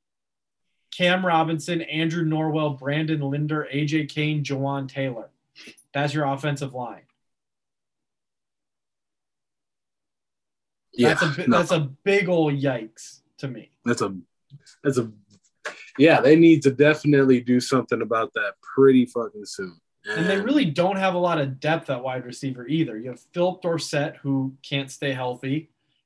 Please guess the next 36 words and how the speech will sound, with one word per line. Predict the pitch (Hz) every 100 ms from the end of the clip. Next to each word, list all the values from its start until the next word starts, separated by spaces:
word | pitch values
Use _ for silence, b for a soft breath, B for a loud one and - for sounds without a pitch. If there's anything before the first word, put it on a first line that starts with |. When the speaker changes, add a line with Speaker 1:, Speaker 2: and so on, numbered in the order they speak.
| -
Speaker 1:
and | 131
is | 135 131
kind | 143 139 143
of | 131
a |
one | 127 131 135
route | 131 127 135
guy. | 127 117 127 160 b b b
And | 131
then | 160 170
you | 170
have | 160 151 139
everybody's | 139 156 165 165 151 -
favorite | 160 160 156 160 - 151
Laquan | 143 139 160 156 160
Treadwell, | 151 - 151 147 113 110 113 139 - _ _ _ _ _ _ _
and | 131 151
then | 147 139 143
Speaker 2:
Yeah. | 143
Speaker 1:
Pharoh | 156 139 135
Cooper, | 185 180 120 104 -
who | 139
got | 135 -
cut | 156 147
from | 147
the | 139
Giants | 131 135 151 127 113
and | 123 120
is | 113
a |
special | - 139 127 120
teamer | - 139 131 123
at |
best. | 139 127 - - _ _ _ _ -
Tavon | 160 165 156
Austin, | 139 151 151 180 185 170